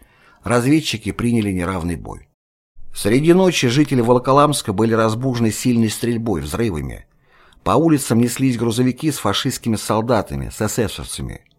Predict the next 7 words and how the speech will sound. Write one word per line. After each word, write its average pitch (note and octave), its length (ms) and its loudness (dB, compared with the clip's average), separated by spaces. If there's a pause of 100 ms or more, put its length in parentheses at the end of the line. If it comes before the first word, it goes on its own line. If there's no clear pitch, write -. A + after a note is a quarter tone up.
(480)
Люди C3+ 240 0
радовались. C3+ 580 -2 (100)
Неужели C#3 400 2
наши? G2 400 0
Неужели C#3+ 360 0
Красная A2+ 440 -2
Армия? C2+ 320 -10